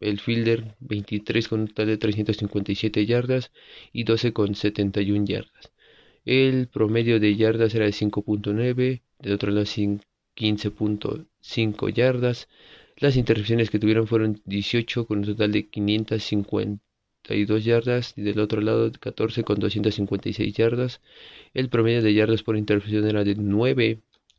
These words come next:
yardas solamente y del otro lado, dieciocho punto tres, casi poniéndole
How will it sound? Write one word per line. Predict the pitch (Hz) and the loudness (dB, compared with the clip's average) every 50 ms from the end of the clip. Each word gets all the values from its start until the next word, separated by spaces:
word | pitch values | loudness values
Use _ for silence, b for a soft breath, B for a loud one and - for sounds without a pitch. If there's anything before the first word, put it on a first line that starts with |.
| _ _ _ _ _ | _ _ _ _ _
yardas | - 117 120 117 117 110 101 | 0 2 4 4 4 4 2
solamente | 113 110 107 107 107 117 120 117 117 | 2 0 0 0 0 0 0 0 2
y | 110 | 2
del | 104 107 | 2 2
otro | 104 107 107 | 2 2 2
lado, | 104 110 110 107 | 2 2 0 2
dieciocho | 107 104 104 - - 120 117 113 - 120 101 | 0 0 0 0 2 0 0 0 -2 -6 -8
punto | - - 110 107 107 104 104 101 98 101 101 - _ _ _ _ _ _ _ _ _ _ | -6 -6 -4 -2 -2 -2 -2 -2 -4 -4 -4 -8 _ _ _ _ _ _ _ _ _ _
tres, | _ - - 101 - - | _ -6 -6 -6 -8 -10
casi | - - 107 101 107 104 101 - - _ _ _ | -4 -4 -2 0 2 0 0 -2 -4 _ _ _
poniéndole | _ 110 101 104 107 107 101 101 95 - - - - | _ -4 -2 0 2 4 4 2 2 -2 -6 -6 -6